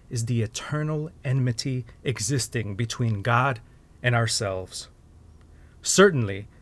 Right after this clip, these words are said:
now as believers we confess, "If God is for us, who can be against us?" But have you pondered your previous condition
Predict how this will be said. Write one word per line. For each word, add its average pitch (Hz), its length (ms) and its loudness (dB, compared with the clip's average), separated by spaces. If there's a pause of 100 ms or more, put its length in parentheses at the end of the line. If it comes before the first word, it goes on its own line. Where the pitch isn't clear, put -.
(240)
now 190 360 8
as 147 180 2
believers 123 580 2
we 143 100 2
confess, 139 760 0 (360)
"If 135 240 0
God 147 260 4
is 143 160 4
for 170 360 4
us, 123 280 -2 (320)
who 190 200 4
can 143 200 0
be 139 160 4
against 156 400 2
us?" - 360 -8 (1120)
But 156 120 8
have 165 200 6
you 190 100 4
pondered 180 560 2
your 139 160 4
previous 156 560 2
condition 139 720 0